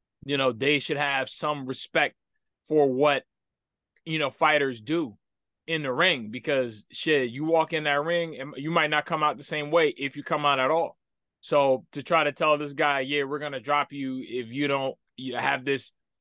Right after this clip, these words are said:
fake ass Conor McGregor or it, whatever persona it is that they want," I, I, I don't rock with that. That's one. Two, who, like, all right, I'm not gonna, I'm not gonna say, like, the spectacle of boxing sometimes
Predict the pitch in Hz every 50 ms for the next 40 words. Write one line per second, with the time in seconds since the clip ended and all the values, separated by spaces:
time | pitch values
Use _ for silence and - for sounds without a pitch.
0 | _ _ - - 160 151 143 147 151 147 139 135 - - - 151 147 147 143 139
1 | 139 127 117 139 143 143 131 143 139 135 135 123 - 131 135 135 135 131 131 123
2 | - - - 143 135 123 127 131 135 139 151 151 151 151 143 151 135 - 151 139
3 | - 156 151 147 147 143 143 143 139 143 139 - 143 127 127 131 143 160 160 143
4 | - 123 135 131 - 117 131 131 127 - - 135 135 131 123 120 127 127 120 127
5 | 117 107 110 110 107 131 127 117 120 120 120 117 107 110 _ _ _ _ _ _
6 | _ _ _ _ _ _ _ - - 196 196 202 190 180 175 165 160 156 _ _
7 | _ _ _ _ _ - - 262 285 - - - - 196 196 196 190 - _ _
8 | _ _ _ _ _ _ _ _ _ _ _ - 196 196 170 147 127 117 156 196
9 | 226 254 262 240 247 220 208 202 170 - 190 214 226 233 226 196 208 202 185 170
10 | - - 180 175 170 170 160 147 - _ _ _ - 139 147 147 143 127 _ _
11 | _ _ _ _ _ _ _ _ _ _ _ _ _ _ _ - 139 135 151 -
12 | - - 180 170 160 - - - - 170 156 151 147 147 - - 147 131 117 139
13 | 143 147 147 - - 156 135 - - 139 131 147 147 139 139 135 131